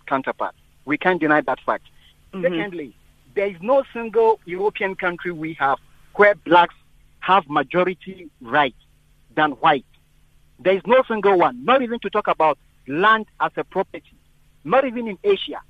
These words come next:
Speaker 1: But if you come to South Africa, almost ninety percent of the state, or, sorry, of the land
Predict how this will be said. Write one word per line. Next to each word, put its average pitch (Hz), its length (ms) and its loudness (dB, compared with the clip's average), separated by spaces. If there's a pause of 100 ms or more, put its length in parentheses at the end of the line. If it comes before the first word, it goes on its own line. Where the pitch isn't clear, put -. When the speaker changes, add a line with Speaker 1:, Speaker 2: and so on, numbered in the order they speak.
(500)
Speaker 1:
But 214 140 0
if 214 120 -18
you 277 120 -4
come 220 200 0
to 196 100 -10
South 170 140 -2
Africa, 170 440 0 (500)
almost 262 360 2 (100)
ninety 226 360 -8
percent 196 420 -6
of 143 140 -2
the 147 160 -2 (140)
state, 214 220 4 (140)
or, 185 240 2 (120)
sorry, 196 280 4
of 151 140 2
the 151 120 -4
land 156 320 0